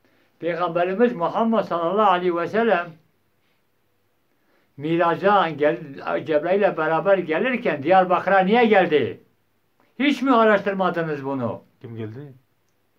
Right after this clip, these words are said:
Speaker 1: Peygamberimiz Cebrail'le Miraç, Miraç'ta dönüşünde Diyarbakır'a geldi.
Speaker 2: Diyarbakır'ı görüyor.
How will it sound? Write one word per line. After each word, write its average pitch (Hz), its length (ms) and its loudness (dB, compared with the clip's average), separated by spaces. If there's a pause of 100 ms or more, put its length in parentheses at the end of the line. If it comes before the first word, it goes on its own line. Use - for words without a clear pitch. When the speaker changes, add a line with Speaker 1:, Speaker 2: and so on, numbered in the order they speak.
(260)
Speaker 1:
Peygamberimiz 151 720 -6
Cebrail'le 131 520 -6
Miraç, 127 300 -10 (460)
Miraç'ta 127 480 -8
dönüşünde 120 640 -8
Diyarbakır'a 143 480 -4
geldi. 160 420 -6 (520)
Speaker 2:
Diyarbakır'ı 135 640 -10 (140)
görüyor. 117 520 -8